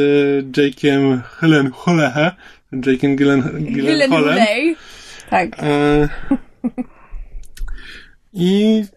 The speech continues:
Speaker 1: znaczy, dużo, dużo dobrego o tym filmie słyszałem. No jakby z-, chciałem go już obejrzeć ze względu na obsadę. No i tak, aktorsko na pewno nie zawodzi.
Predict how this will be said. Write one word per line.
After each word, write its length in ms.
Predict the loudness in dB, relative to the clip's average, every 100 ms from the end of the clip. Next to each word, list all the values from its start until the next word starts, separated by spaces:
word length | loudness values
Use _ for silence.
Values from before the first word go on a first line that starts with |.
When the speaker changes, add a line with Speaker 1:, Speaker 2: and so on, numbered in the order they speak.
| _ _ _ _ -20 -20 -18 -18 -18 -20 _ _ _ _ _ _ _ _ _ -12
Speaker 1:
znaczy, 200 | -6 -6
dużo, 460 | -2 0 0 0 -4 -8
dużo 320 | -2 2 2
dobrego 400 | 0 0 0 2
o 60 | 2
tym 180 | 0 -2
filmie 320 | 2 2 0
słyszałem. 720 | -2 0 2 2 4 4 2 0 _ _ _ _ _ _ _ -2
No 80 |
jakby 380 | 0 2 4 2
z-, 360 | 2 -4 -8 -18 _ _
chciałem 280 | -2 0 2
go 80 | 0
już 140 | 0
obejrzeć 340 | 2 2 2
ze 100 | 0
względu 320 | 0 2 2 4
na 120 | 2
obsadę. 540 | 0 0 2 2 2 -2 _ _ _ _ _ _ _ _
No 100 | 0
i 60 | 2
tak, 200 | 2 -2
aktorsko 720 | -8 -2 -2 0 0 2 2
na 140 | 0 0
pewno 240 | 0 2
nie 160 | 2 2
zawodzi. 580 | 2 2 0 0 0